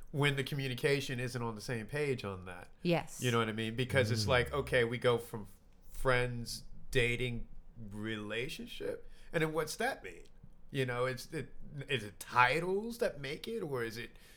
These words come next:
Speaker 1: do you reach this level of peak that it's a crossover, and then now you're, <laughs> you're, oh, now
Speaker 3: Yeah.
Speaker 1: we're in a relationship? So, 'cause that's gonna change the emotional
Speaker 2: Mm-hmm.
Speaker 1: response to how someone else is operating through their thing. But for me, like,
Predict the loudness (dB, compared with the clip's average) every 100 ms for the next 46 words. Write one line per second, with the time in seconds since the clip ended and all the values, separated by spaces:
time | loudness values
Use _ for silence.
0 | -12 -4 -2 -2 -2 -4 -4 -6 -6 -4
1 | -2 -2 -2 -6 -6 -4 -4 0 0 0
2 | -6 -2 2 4 4 4 2 2 0 0
3 | 0 -2 -2 -2 -2 0 0 -2 -8 -16
4 | -2 4 8 8 8 10 8 10 10 10
5 | 8 6 6 6 4 -6 -12 -12 4 8
6 | 8 8 6 6 4 0 0 2 0 0
7 | -2 0 0 0 -2 -2 0 -2 2 6
8 | 6 8 6 4 6 6 6 0 0 2
9 | 4 2 2 -2 -4 -2 -2 -2 -4 -10
10 | -12 -18 -18 -16 -2 4 4 4 2 2
11 | 2 -2 -6 -4 -4 -2 -2 -2 -4 -10
12 | -12 0 6 6 6 2 2 0 2 4
13 | 4 0